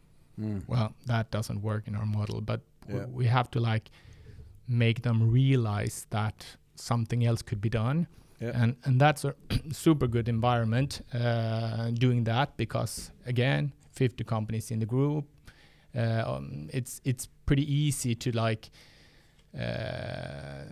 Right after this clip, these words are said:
Speaker 2: talk about mental barriers and stuff like that, because we got some companies who are super successful financially over time, and,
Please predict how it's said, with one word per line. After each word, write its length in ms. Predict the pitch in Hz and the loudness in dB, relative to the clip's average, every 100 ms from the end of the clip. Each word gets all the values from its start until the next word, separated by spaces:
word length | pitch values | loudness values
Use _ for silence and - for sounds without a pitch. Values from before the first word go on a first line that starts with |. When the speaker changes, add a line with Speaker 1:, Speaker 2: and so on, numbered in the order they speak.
| 131 - | -14 -2
Speaker 2:
talk 280 | 165 143 131 | 4 4 4
about 260 | 120 120 | 0 0
mental 420 | 113 120 127 120 113 | 2 0 0 0 -2
barriers 640 | 117 117 120 110 113 - | 0 2 2 0 -2 -4
and 80 | 113 | -6
stuff 300 | - 110 - | -2 -4 -4
like 300 | 107 104 90 | -6 -4 -6
that, 340 | 110 123 - | -4 -4 -6
because 320 | 113 123 117 | -10 -8 -8
we 80 | 113 | -8
got 240 | 104 110 - | -6 -6 -6
some 300 | - 117 127 | -6 -4 -4
companies 580 | 120 117 113 113 120 | -4 -4 -4 -4 -4
who 140 | - 104 | -6 -6
are 120 | 107 | -6
super 480 | - - 117 110 113 | -10 -6 -4 -4 -8
successful 640 | - 104 110 117 - 131 | -10 -10 -6 -6 -8 -10
financially 640 | - 110 107 123 - 120 117 | -6 -6 -4 -4 -4 -4 -4
over 180 | 107 107 | -4 -8
time, 460 | - 113 123 131 | -6 -4 -2 -2
and, 160 | 117 117 | -4 -6